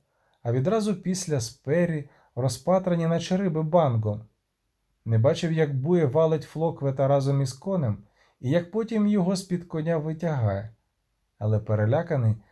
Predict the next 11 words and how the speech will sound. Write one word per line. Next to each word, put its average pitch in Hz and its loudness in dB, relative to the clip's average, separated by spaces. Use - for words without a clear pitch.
наче 156 -2
голос 165 0
півня, 165 -2
котрого 127 2
ріжуть, 190 -2
верес 220 0
Флоквета 170 -2
він 180 -2
чув 156 -6
іще 127 -4
довго. 101 -2